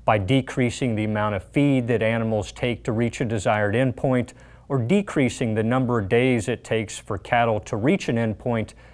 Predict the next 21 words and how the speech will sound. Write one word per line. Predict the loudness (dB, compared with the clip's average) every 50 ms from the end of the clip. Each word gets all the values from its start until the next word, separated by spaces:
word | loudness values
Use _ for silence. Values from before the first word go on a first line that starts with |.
| -18 -10 -6
when | -2 -2
in | 0 0
a | 0 -2
feed | -2 -2 -2 0 0 0
yard | 0 0 0 0 -2 -4
setting. | -4 0 0 2 2 0 -4 -10 -16 -20 -20 -20 -20 -20 _ -20 -20 -20 -20 -20 -20 -20 -20 -20 -4
Just | 0 0 0 2 2 0
as | 0 2 2
importantly, | 2 0 0 0 2 4 4 4 4 0 -2 -2 -2 -2 -2 -4 -6 -10 -18 -20 -18 -6 -2
we | 0 0
can | 2 2 0 0 2 2
better | 4 4 4 6 4 4
match | 4 4 2 2 2 2 0 -2 -4 -4
an | -4 -2
animal's | -2 0 0 0 0 0 0 -2 -2
genetic | -2 -2 -2 2 2 4 2 2 0 -4 -6
potential | -8 -8 -6 -4 -4 -4 -4 -4 -4 -4 -4
to | -4 -4 -2
their | -2 -2 -2
production | -4 -4 -4 0 0 0 0 0 -2 -4 -2
environment. | -2 0 0 2 2 2 2 0 -2 -4 -8 -14 -18 -20